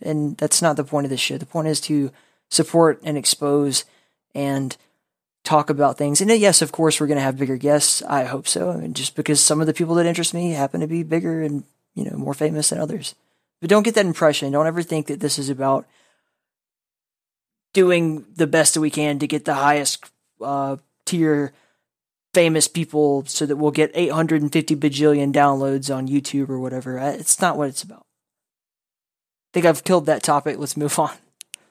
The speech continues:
Oh, man. Uh, I was listening to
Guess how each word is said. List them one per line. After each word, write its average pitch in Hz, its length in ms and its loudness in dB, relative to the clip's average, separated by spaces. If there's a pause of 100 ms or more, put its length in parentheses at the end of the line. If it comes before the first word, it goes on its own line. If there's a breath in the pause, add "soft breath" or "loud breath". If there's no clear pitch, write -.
(1500 loud breath)
Oh, 170 340 4
man. 147 380 -2 (180)
Uh, 165 220 6
I - 40 2
was 165 140 2
listening 170 320 2
to 151 300 -2